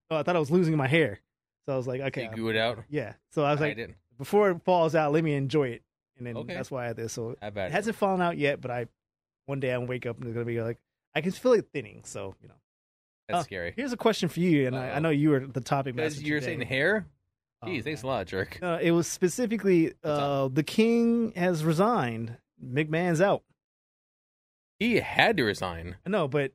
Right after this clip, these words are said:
Speaker 1: how do
Speaker 2: 'Cause
Speaker 1: you
Speaker 2: he's
Speaker 1: feel
Speaker 2: a
Speaker 1: about
Speaker 2: horrible
Speaker 1: that?
Speaker 2: piece of shit.
Speaker 1: I, I,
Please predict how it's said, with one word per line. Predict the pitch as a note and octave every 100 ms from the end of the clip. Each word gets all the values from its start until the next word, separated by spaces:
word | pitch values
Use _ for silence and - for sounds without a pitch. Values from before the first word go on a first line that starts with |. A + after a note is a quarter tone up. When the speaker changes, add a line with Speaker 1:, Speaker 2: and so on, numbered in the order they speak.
| -
Speaker 1:
how | B2 F#3+
do |
Speaker 2:
'Cause |
Speaker 1:
you | G#3+
Speaker 2:
he's | F#3+
Speaker 1:
feel | -
Speaker 2:
a |
Speaker 1:
about | F3+
Speaker 2:
horrible | D#3+ D3+
Speaker 1:
that? | D#3+
Speaker 2:
piece | -
of |
shit. | G#2 G3 D3+ G2+ G#2 _ _ _ -
Speaker 1:
I, | - _ _ G#2
I, | - A#2 G#2